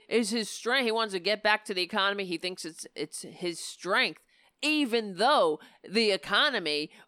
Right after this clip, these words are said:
was w-, not working for the majority of humanity in this country. When you have a country where eighty percent are living check to check,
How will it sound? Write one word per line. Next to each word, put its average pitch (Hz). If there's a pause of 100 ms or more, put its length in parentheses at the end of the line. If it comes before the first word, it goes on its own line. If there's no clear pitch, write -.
(160)
was 202
w-, 151 (180)
not 254
working 208 (140)
for 247
the 247
majority 277
of 220
humanity 247 (1160)
in 247
this 220
country. 214 (1700)
When 254
you 254
have 269
a 277
country 233 (100)
where 214
eighty 262
percent 254
are 240
living 233
check -
to 233
check, 320